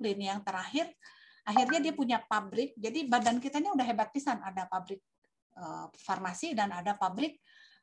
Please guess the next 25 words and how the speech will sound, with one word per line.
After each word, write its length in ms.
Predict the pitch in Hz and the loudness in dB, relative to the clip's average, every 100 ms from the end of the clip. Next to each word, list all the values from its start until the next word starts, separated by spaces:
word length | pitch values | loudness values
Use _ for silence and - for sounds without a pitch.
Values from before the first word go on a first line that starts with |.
| _ | _
eh, 320 | 202 202 196 196 - | 2 2 2 -2 0
yang 280 | 247 294 294 | 4 6 4
untuk 240 | 247 269 269 | 0 2 4
mengenali 480 | 247 254 277 240 | 4 4 4 4
ya, 160 | 208 226 | 2 2
jadi 200 | 214 214 | 0 -4
misalnya 360 | 202 208 196 196 | -4 -4 -6 -2
covid 280 | 202 202 240 _ _ - | -2 -2 -6 _ _ -4
nineteen 480 | 208 214 262 202 170 | -2 0 0 0 -4
nih, 320 | 165 170 - | -10 -14 -20
sekarang 440 | _ - 190 214 214 | _ -10 -4 -4 -2
seri 320 | 208 196 202 | -2 -2 2
ini 240 | 240 247 | 2 2
gitu 200 | 202 202 | -2 -4
kan, 200 | 202 269 311 - - - _ | 2 2 2 -10 -20 -20 _
dia 160 | 262 370 | 2 4
bisa 400 | 320 311 302 233 | 4 6 6 6
bikin, 560 | 226 240 - - 330 392 427 427 277 | 2 -4 -10 -4 -2 -2 -6 -12 -6
eh, 960 | 214 208 202 196 202 202 196 202 - 196 | -2 0 0 -2 -2 -2 -4 -6 -10 -14
apa 300 | - 226 226 | -14 -6 -4
ya 120 | 208 202 | -2 -2
namanya, 600 | 208 196 190 196 196 202 _ _ _ _ _ _ _ | -4 -4 -8 -10 -14 -14 _ _ _ _ _ _ _
antibodinya 680 | 233 233 202 214 226 226 277 | -4 0 0 0 -2 0 0
gitu 240 | 247 233 269 | 0 -2 0
ya 160 | 233 | 0